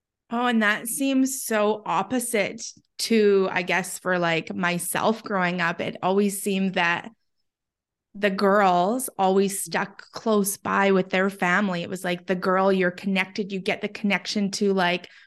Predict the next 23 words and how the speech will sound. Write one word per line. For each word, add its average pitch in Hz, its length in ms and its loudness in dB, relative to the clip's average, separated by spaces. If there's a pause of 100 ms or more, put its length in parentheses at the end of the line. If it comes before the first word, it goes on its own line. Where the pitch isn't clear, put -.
(720)
more 214 320 4
access 202 600 0
maybe 196 220 -2
to 240 100 -4
the 233 100 0
grandkids, 226 920 0
and 190 260 -4 (340)
the 226 80 2
girls 220 380 4
always 208 440 2
come 226 200 6
home 233 440 2
and 185 180 -2
need 196 180 -4
their 220 160 0
family 220 480 0
and 185 120 -2
need 185 180 -4
their 208 140 0
mom. 220 380 4
So 208 240 0
it's - 200 -4
so 254 380 0